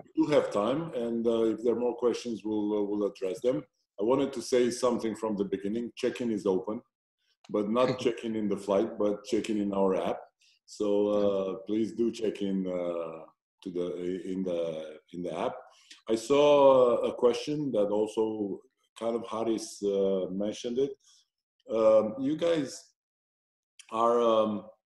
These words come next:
Speaker 1: trained for contingency plans. It's not everything that is in the simulator that, you know, it's, it's gonna be, uh, something that you have to do. Uh,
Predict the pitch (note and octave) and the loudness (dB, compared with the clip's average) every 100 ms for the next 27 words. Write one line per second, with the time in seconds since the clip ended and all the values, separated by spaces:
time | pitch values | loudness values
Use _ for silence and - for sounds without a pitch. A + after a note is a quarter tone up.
0 | _ _ - D3+ D#3 A2+ - G2 G2+ F#2 | _ _ -2 0 2 -2 -2 -2 -2 -4
1 | G2+ F#2 F2 E2+ E2+ - D2+ C2+ _ _ | -4 -4 -6 -10 -12 -14 -14 -14 _ _
2 | _ _ _ _ _ - C3+ D#3+ - C3 | _ _ _ _ _ -6 0 2 2 2
3 | B2+ A2+ A2 G#2+ F#2+ F#2 F2+ F#2+ F2 E2+ | 4 2 -2 -4 -2 -2 -4 -6 -6 -8
4 | - G#2+ F2+ D#2 D#2+ D#2+ D#2 D#2+ D#2 - | -6 -4 -2 -2 -4 -4 -8 -6 -6 -8
5 | _ _ F#2+ F2+ E2 D#2+ D#2+ - - - | _ _ -8 -6 -6 -6 -8 -10 -18 -16
6 | - - E2 _ - - - _ _ - | -18 -20 -20 _ -14 -14 -16 _ _ -10
7 | G2 F#2+ E2 F2+ F2 F2 - _ _ _ | -4 -4 -4 -4 -4 -6 -12 _ _ _
8 | _ _ _ _ _ _ _ G2 E2+ E2+ | _ _ _ _ _ _ _ -16 -12 -8
9 | E2+ E2 D#2 - _ _ - A#2+ G#2+ - | -8 -10 -14 -20 _ _ -4 -2 -2 -4
10 | G2+ F#2+ - G2 G2+ F#2 - F2 F#2 D2 | -4 -4 -4 -4 -4 -4 -8 -4 -4 -4
11 | - _ _ _ _ _ G2+ G#2 G#2+ G#2 | -10 _ _ _ _ _ -2 2 2 2
12 | G2+ G2 | 0 -2